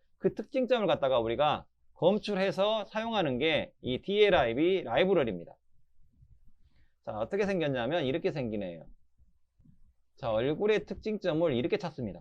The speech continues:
이런 얼굴에 대비해서 이런 특징점을 찾아요. 자, 이렇게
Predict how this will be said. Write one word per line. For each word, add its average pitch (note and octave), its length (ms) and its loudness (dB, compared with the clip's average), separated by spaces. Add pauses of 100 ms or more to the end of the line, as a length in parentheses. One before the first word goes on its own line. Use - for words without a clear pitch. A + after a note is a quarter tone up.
(160)
이런 A#2 260 0
얼굴에 E3 420 6
대비해서 D#3+ 720 6 (340)
이런 G3 300 6
특징점을 F#3+ 500 0
찾아요. C#3 420 0 (4000)
자, - 140 -4
이렇게 G3 560 4